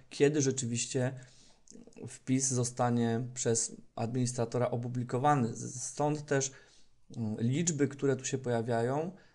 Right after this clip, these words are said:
no, mogą być różne. Jednego dnia może być to jeden wpis, innego dnia może być tych wpisów więcej. I tak widzimy na liście, że każdego dnia tutaj te wpisy się pojawiały.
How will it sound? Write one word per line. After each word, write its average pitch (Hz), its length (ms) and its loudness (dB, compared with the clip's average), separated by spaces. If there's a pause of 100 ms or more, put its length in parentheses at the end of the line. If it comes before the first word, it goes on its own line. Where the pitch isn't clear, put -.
no, 156 80 0
mogą 165 280 2
być 147 140 2
różne. 123 280 6
Jednego 123 320 0
dnia 127 160 2
może 120 220 2
być 117 160 -4
to 113 80 0
jeden 143 300 2
wpis, 127 360 -4
innego 120 500 0
dnia 117 180 0
może 117 220 0
być 117 160 -4
tych 117 160 -8
wpisów 117 420 -8 (440)
więcej. 117 540 2 (1600)
I 156 120 -6
tak 143 220 2
widzimy 135 300 0
na 120 120 4
liście, 127 260 2
że 127 140 0
każdego 127 460 0
dnia 120 220 0
tutaj 120 280 -4
te 117 120 -6
wpisy - 300 -8
się 117 100 -8
pojawiały. 127 560 0